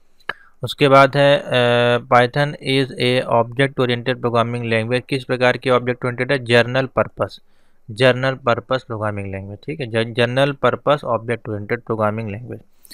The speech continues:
उसके बाद है developer of Python language, आपसे पूछा गया तो बता दीजिए Guido van Rossum। ये इंपॉर्टेंट क्वेश्चन है, ये तो पूछे जाएंगे आपसे हर बार। What keyword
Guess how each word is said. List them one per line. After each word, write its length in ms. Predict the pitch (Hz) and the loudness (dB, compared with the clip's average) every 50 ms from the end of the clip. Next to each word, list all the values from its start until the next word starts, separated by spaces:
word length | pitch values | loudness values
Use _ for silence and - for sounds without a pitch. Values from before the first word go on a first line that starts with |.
| - - - - - - - | -20 -20 -20 -20 -20 -14 -12
उसके 240 | 127 - - - 143 | -12 -4 0 4 6
बाद 220 | 139 135 139 135 | 8 8 8 8
है 80 | 147 147 | 6 4
developer 580 | 139 131 135 131 - - 131 131 127 147 147 143 | 6 6 6 6 6 4 4 4 6 6 6 8
of 140 | 139 139 | 8 6
Python 420 | 135 - 135 127 123 123 139 135 131 | 6 4 2 2 2 0 -2 -2 -2
language, 300 | 127 123 127 127 127 123 | -2 -2 -2 -2 0 2
आपसे 240 | 123 123 - - 127 | 0 0 0 -4 -6
पूछा 320 | - 127 120 - 131 123 | -4 -6 -4 -2 -2 -2
गया 180 | 117 120 123 120 | 0 0 -2 0
तो 120 | - 117 | 0 -2
बता 260 | 107 113 107 113 113 | -2 0 2 2 2
दीजिए 240 | 110 117 113 120 120 | 2 0 -2 -2 -2
Guido 380 | 110 110 113 113 113 123 123 117 | -2 -2 -2 -2 0 0 0 0
van 200 | 113 113 113 110 | 0 -2 -2 0
Rossum। 400 | 101 98 95 95 - 110 110 107 110 | 0 0 0 0 -2 -6 -6 -4 -2
ये 280 | 117 127 131 135 135 | 0 0 0 2 0
इंपॉर्टेंट 460 | 135 127 123 127 123 123 127 131 131 - | -2 -2 -2 0 0 0 0 -4 -4 0
क्वेश्चन 360 | - 123 120 - 131 123 127 | 0 0 0 0 -2 -4 -2
है, 100 | 127 127 | -2 -2
ये 60 | 127 | -2
तो 100 | 120 - | -4 -6
पूछे 340 | 113 - 117 110 - - 117 | -4 -4 -6 -4 -4 -4 -4
जाएंगे 300 | 110 113 110 107 110 110 | -2 0 -2 -2 0 0
आपसे 280 | 107 104 107 - - 113 | 0 -2 -2 -2 -4 -4
हर 80 | 107 | -2
बार। 200 | 107 117 147 165 170 - _ _ _ _ _ _ _ _ - - _ _ _ _ _ - | -2 -2 -4 -6 -8 -14 _ _ _ _ _ _ _ _ -20 -20 _ _ _ _ _ -14
What 480 | 117 110 131 127 131 139 151 147 143 127 - _ - 139 | -2 4 6 8 8 8 8 6 2 -4 -12 _ -4 0
keyword 460 | 135 131 127 123 135 139 143 139 | 2 2 2 6 6 6 6 6